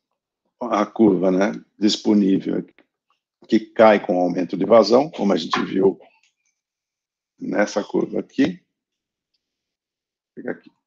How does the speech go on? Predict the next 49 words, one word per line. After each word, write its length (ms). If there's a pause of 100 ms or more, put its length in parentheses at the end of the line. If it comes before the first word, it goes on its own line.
(840)
Essa 300
curva 220
aqui, 160
então, 180
ela 180
cai 520
com 100
o 20
aumento 360
de 100
vazão 640
e 100
ela 260
vai 200
ser 200
quadrática, 720
e 100
o 80
que 80
a 40
gente 160
vai 180
ver 140
hoje 360
em 60
detalhe 400
é 80
a 100
curva 240
do 160
sistema, 640 (640)
que 120
aumenta 720
também 280
com 140
a 40
vazão 460
e 80
vai 160
me 60
determinar 540
o 40
ponto 360
de 60
operação, 580 (500)
tá? 180 (1800)
Então, 140
vamos 140
lá. 80